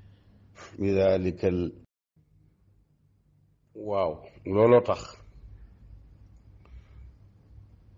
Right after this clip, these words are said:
Tiwaawan ba fa tariixa bi sampook tey, buñ toogee ab diir rek, seytaane jéem fee taal aw ay. Waaye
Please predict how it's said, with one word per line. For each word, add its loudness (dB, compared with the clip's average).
Tiwaawan 6
ba 2
fa 4
tariixa 2
bi -4
sampook -2
tey, 2
buñ 0
toogee 6
ab 4
diir 2
rek, 2
seytaane 2
jéem 0
fee -2
taal 0
aw 0
ay. -6
Waaye 4